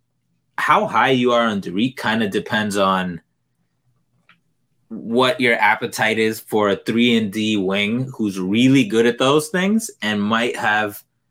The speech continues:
a little bit more athleticism in the tank. 'Cause he's not, at least right now, like, he's not gonna blow by guys. He's not gonna draw a lot of fouls. He's definitely a better passer than he showed at Duke.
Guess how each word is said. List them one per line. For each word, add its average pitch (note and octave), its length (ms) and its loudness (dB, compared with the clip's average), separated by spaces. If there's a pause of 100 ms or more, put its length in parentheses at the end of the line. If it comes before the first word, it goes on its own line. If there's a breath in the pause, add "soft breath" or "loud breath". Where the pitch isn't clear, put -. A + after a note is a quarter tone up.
(440)
a G#2+ 100 0
little A2+ 320 4
bit G#2 260 -2
more G2 260 0
athleticism G2 760 -2
in G2 140 -2
the F2 80 -8
tank. G#2+ 480 -6 (480)
'Cause A#2+ 180 0
he's F3+ 180 2
not, F3 360 -2 (320)
at A#2 160 0
least A2+ 200 0
right G#2 220 2
now, F#2+ 320 0
like, E2+ 340 -8 (840)
he's A2 180 -2
not A#2+ 160 0
gonna A#2 140 -2
blow F#2 160 -2
by F2 160 -2
guys. F2 240 -4
He's - 100 -16
not F#2 180 -2
gonna G#2+ 140 -4
draw F2 180 -4
a F2 40 -2
lot E2+ 160 0
of E2+ 80 -6
fouls. E2+ 420 -6
He's G#2 140 -4
definitely C#3 300 0
a G#2+ 40 -2
better F#2+ 200 -4
passer F2+ 420 -6
than F2 160 -8
he F2 80 -6
showed F2+ 260 -4
at F2 140 -4
Duke. F2 280 -2